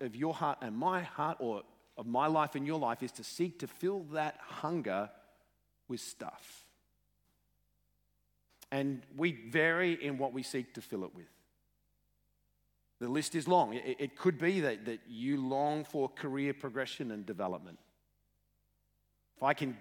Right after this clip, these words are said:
get to that spot in my career progr-, then finally that hunger that I feel, the emptiness,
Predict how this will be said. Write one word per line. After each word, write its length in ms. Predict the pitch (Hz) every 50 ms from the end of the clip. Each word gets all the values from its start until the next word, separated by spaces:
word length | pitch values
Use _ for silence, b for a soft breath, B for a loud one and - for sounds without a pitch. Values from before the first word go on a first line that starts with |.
| - -
get 360 | - 175 180 190 185 - - -
to 80 | 180
that 220 | 160 160 151 - -
spot 580 | - - - - - _ 180 165 151 147 -
in 100 | 156 139
my 180 | 131 127 123 120
career 360 | - - - 120 127 139 139
progr-, 360 | - - 117 110 82 117 113
then 160 | 139 135 131
finally 720 | - - - - - - 160 196 220 196 127 104 101 101 107 98
that 160 | 123 131 -
hunger 340 | - - - 170 185 165 170
that 160 | 143 147 131
I 80 | 123 120
feel, 340 | - - - 143 139 131 104
the 160 | 117 120 - - -
emptiness, 800 | 147 165 180 - - 170 127 117 107 95 - - - - - -